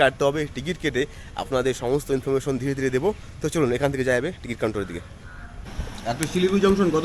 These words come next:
আছে ভাড়া? সত্তর টাকা। সত্তর টাকা? দিন একটা।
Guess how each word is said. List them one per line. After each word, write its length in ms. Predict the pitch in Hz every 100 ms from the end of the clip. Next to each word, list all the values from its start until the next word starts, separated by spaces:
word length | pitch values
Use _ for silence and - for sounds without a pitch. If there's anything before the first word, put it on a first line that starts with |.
| 180
আছে 100 | 185
ভাড়া? 160 | 190 233 - - - - - - - 202
সত্তর 260 | 202 254 -
টাকা। 180 | 233 175 - -
সত্তর 260 | 123 110 160
টাকা? 180 | 170 123 80 - - - - - - - - - - - - - - - - -
দিন 100 | 117 104
একটা। 160 | -